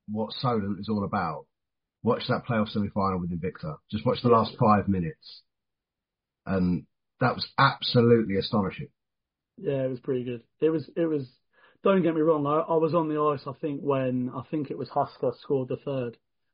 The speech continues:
Speaker 2: And we
Speaker 1: Mm.
Speaker 2: were slightly pushing then at two one down, I think it was, or, yeah, two one down. And the goal was just out of nothing. I think he came down the right wing, whip-, whipped in a, like, a little twist of wrister, and in it went. And I just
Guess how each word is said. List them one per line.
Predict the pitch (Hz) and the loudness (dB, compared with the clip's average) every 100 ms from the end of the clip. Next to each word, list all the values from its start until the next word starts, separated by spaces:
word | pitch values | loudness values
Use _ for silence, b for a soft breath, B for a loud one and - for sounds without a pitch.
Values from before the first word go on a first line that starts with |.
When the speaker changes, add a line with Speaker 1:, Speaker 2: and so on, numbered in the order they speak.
| - | -2
Speaker 2:
And | 143 | 2
we | 147 | 2
Speaker 1:
Mm. | |
Speaker 2:
were | 139 | 0
slightly | - 165 156 135 | 0 -2 -2 -4
pushing | 139 127 131 | -8 -6 -6
then | 131 143 110 | -4 -4 -6
at | - | -10
two | - 123 | -8 -6
one | 123 120 120 | -6 -6 -6
down, | 131 123 107 | -6 -6 -8
I | 107 - | -12 -16
think | 117 113 | -16 -14
it | |
was, | 117 113 | -14 -14
or, | 113 110 - _ _ _ _ _ _ | -14 -14 -20 _ _ _ _ _ _
yeah, | 139 127 - - | -6 -6 -6 -6
two | 131 | -6
one | 123 123 | -4 -4
down. | 131 113 104 _ _ _ _ _ _ _ _ _ _ _ _ _ _ - | -6 -8 -14 _ _ _ _ _ _ _ _ _ _ _ _ _ _ -6
And | 143 139 | -2 0
the | |
goal | 143 196 190 151 | 2 2 4 2
was | 135 - _ - | 0 -4 _ -8
just | 208 143 156 | -6 -6 -8
out | 139 | -4
of | 139 | -2
nothing. | 180 - 131 135 | -4 -4 -6 -6
I | 123 | -8
think | - 147 | -6 -6
he | |
came | 139 185 175 | -4 -4 -2
down | 165 151 | -2 0
the | 147 | 0
right | 147 156 | 0 0
wing, | 143 135 139 | -2 -2 -2
whip-, | 175 _ | -6 _
whipped | 180 180 190 165 | -4 -4 -2 -4
in | 147 | -4
a, | 135 131 | -6 -8
like, | 147 139 - | -8 -6 -4
a | |
little | 147 170 | -6 -6
twist | - 143 | -8 -4
of | 135 | -2
wrister, | 143 - 127 | -4 -2 -4
and | |
in | 139 | -2
it | 131 | -2
went. | 143 135 | -2 -2
And | 127 | -4
I | 127 | -6
just | 135 | -6